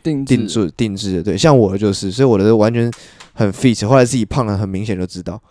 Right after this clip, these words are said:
Speaker 1: 嗯。
Speaker 2: 有胖有瘦就很明显知道，因为那个东西就，就，对，没有什么，没有什么那个 range，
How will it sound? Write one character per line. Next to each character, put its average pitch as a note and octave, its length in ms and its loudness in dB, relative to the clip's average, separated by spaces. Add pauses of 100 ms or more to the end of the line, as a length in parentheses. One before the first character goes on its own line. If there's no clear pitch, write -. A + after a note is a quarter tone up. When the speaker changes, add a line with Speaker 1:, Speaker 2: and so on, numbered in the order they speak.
(140)
Speaker 1:
嗯。 C#3+ 360 -2
Speaker 2:
有 C3 160 4
胖 F3+ 200 4
有 B2+ 120 6
瘦 C#3 240 6
就 A#2+ 180 4
很 A#2 100 2
明 G#2 140 -4
显 A2 160 -2
知 G2 160 -4
道， G2+ 140 2
因 A2 60 0
为 A2+ 60 0
那 A2 60 -2
个 G#2 60 0
东 G#2 100 0
西 G2+ 80 -2
就， G#2 160 2
就， G2 260 0 (140)
对， F2+ 220 0 (880)
没 C#3+ 140 2
有 C#3+ 60 6
什 C#3 120 2
么， G2 280 -2
没 B2+ 100 0
有 D#3 140 6
什 D3 160 2
么 G2+ 180 -2
那 A2+ 140 -4
个 G2 480 -2 (480)
range， A2+ 460 0